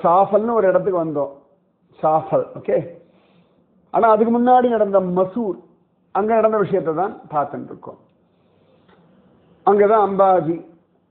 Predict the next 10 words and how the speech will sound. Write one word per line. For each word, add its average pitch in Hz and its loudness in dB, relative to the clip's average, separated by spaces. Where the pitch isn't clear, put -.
இந்த 196 2
அம்பாஜி 254 2
விஷயத்தை 214 -2
சொல்லும் 196 -8
பொழுது 190 -2
கோலாப்பூர் 170 0
தேவியினுடைய 180 4
விஷயத்தை 156 -6
சொன்னோம். 151 -8
அந்த 156 -2